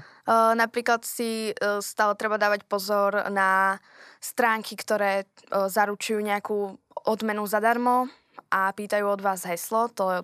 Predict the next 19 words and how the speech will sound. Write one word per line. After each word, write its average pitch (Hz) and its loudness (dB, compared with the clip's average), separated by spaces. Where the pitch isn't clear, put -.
to - -2
je 196 4
podľa 202 -2
mňa 202 -2
samozrejmosť, 220 -2
ale 185 -2
a 220 0
potom 262 0
pri 262 -2
vytváraní 254 -2
hesiel 240 -2
napríklad 233 0
nepoužívať 226 -2
na, 196 4
e, 196 0
mená 208 0
svojich, 202 -2
e, 190 0
domácich 196 -2